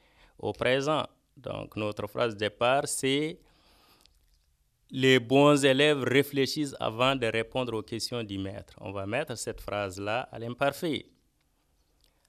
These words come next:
Alors, qu'est-ce qu'on va dire ? On va dire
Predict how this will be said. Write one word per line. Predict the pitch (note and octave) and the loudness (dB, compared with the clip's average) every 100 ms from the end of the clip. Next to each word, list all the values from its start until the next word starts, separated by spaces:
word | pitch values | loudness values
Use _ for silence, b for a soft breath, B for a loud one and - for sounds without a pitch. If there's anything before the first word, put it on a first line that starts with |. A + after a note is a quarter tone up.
| _ - | _ -2
Alors, | C3 A#2 G#2 | 2 2 0
qu'est-ce | - C#3 | -4 -6
qu'on | - B2+ | -4 -2
va | A2 G#2+ | -2 -2
dire ? | G2+ G#2 A#2 B2+ C#3 D#3 _ _ _ _ _ | -4 -6 -6 -8 -10 -14 _ _ _ _ _
On | B2 A#2 | -4 -2
va | A2 G#2+ | -4 -4
dire | F#2+ G#2+ A2 A#2+ C3 C#3 C#3+ | -6 -6 -6 -6 -6 -6 -8